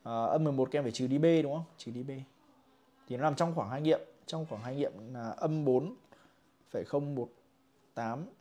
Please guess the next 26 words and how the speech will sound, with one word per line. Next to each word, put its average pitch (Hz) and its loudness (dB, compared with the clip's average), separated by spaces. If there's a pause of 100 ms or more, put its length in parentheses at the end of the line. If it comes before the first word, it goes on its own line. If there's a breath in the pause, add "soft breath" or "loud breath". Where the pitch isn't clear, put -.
(240)
nhỏ 65 -10
hơn 131 -10
bằng 113 -6
Y 131 -4
không. 135 -2 (840 soft breath)
Nhỏ 80 -10
hơn 113 -10
bằng 110 -6
bao 117 -8
nhiêu? 127 -6 (360 soft breath)
À, - -10
nhỏ 120 -2
hơn 139 -2
không 139 -2
lấy 120 -4
dấu 120 -2
bằng 127 -2
chứ. 139 -12 (3750 loud breath)
Ba 143 2
phẩy 104 -4
không 131 -2
một 113 -8
tám, 104 -10 (360)
kiểu 85 -6
như 120 -8
thế. 139 0